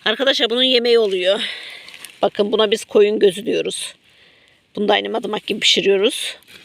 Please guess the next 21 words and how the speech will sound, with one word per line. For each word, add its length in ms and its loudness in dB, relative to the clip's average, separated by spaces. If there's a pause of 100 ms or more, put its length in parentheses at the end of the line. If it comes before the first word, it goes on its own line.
(340)
Çok 220 0
güzel 240 0
yemeği 300 0
oluyor. 340 -2 (1700)
Bahçemde 460 -2
bayağı 260 0
var 180 -4
bunlardan. 400 -8
Toplayıp 480 -2 (840)
yemeğini 300 -2
pişireceğim. 520 -4 (1400)
Hani 200 4
o 200 4
pazıma 460 2
bakın 260 2
teyzeleri, 560 2
pazılarıma 640 2
bakın, 240 -2
pazılarıma, 600 0
pazılarıma. 760 -2 (2500)
Ay, 140 -6